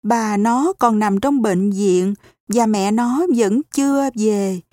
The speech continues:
Nó không thể gọi để khoe thêm với mẹ một điểm không. Rồi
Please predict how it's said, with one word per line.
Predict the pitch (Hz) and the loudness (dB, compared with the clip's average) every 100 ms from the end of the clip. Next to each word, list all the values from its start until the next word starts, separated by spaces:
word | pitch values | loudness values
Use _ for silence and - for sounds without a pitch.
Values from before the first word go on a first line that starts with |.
| _ _ _ - | _ _ _ -4
Nó | 302 | -2
không | - 294 262 | 0 0 0
thể | 247 262 | -2 -2
gọi | 214 196 170 175 196 - _ | 0 0 0 0 -2 -10 _
để | 202 214 196 | 0 2 2
khoe | 302 - 269 262 254 - | -2 -2 -2 0 -2 -2
thêm | 269 247 226 | 0 2 2
với | 247 330 | 0 0
mẹ | 311 190 185 | 0 0 0
một | 196 196 - | 0 0 -2
điểm | 190 208 180 285 | 0 2 2 0
không. | - - 254 233 214 - _ _ _ _ _ _ _ _ _ _ _ _ _ | -4 0 0 2 -2 -8 _ _ _ _ _ _ _ _ _ _ _ _ _
Rồi | - 220 208 185 175 | -2 0 2 2 -2